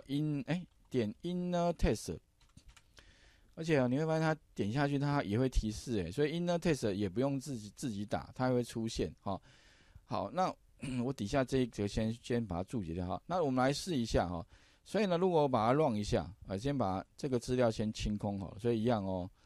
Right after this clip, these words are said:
然后我就把这个原始码先载到H T M L物件里面，然后先把B one清空，然后把这个 get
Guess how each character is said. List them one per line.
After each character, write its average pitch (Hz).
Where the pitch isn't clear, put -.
然 101
后 120
我 90
就 104
把 87
这 160
个 117
原 120
始 151
码 123
先 147
载 101
到 120
H 143
T 143
M 143
L 110
物 131
件 127
里 90
面， 123
然 104
后 143
先 151
把 110
B 135
one 131
清 127
空， 143
然 110
后 160
把 123
这 165
个 131
get 175